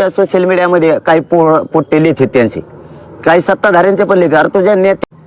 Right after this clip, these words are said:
हे आताचे सत्ताधारी आहेत, आता यांचं कोणाचं श्रेय घेण्यासाठी चाललंय तर, अं, सत्ताधाऱ्यातलेच काही लोक सुद्धा सोशल मीडियावरती उतरलेत. मग तुम्ही काय उपकार नाही केला,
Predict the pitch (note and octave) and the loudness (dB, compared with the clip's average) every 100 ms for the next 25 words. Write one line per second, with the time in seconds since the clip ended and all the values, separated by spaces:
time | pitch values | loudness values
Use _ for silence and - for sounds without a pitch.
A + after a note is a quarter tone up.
0 | - - - - - - - - - - | -20 -20 -20 -20 -20 -20 -20 -20 -20 -20
1 | - - - - - F3+ F#3+ - A#3 G#3+ | -20 -18 -18 -18 -8 0 2 2 0 0
2 | G#3+ G#3 G#3 F3 D#3+ D#3 D#3+ E3+ G3+ F#3 | 0 0 0 2 2 2 2 2 2 2
3 | F#3+ G3+ G#3 G3 G#3+ A#3+ G3+ F#3+ F#3 F#3+ | 0 2 2 0 0 0 2 2 0 0
4 | F3+ F#3 F3+ F3+ F#3 F3+ - - - - | -2 0 0 0 0 -4 -6 -20 -20 -4
5 | C#3+ D3+ G3 F#3+ G3+ E3 G3 A3 G#3+ G#3 | 0 0 0 0 2 2 2 0 0 0
6 | G3+ G3+ F#3 F3 F3+ F#3 G3 F3+ F#3 F3 | 2 2 0 0 0 0 0 0 0 0
7 | E3+ E3 E3 D3+ D3+ C3 B2 - - - | 0 0 0 0 0 0 -2 -4 -20 -20
8 | - - - - E3 - G#3+ A3 A3+ F3+ | -20 -20 -20 -6 -4 -2 -2 0 2 0
9 | - - - - G3 G#3+ - A#3 B3+ C4 | -4 -20 -10 -2 0 0 0 2 2 2
10 | G#3+ E3+ | 2 2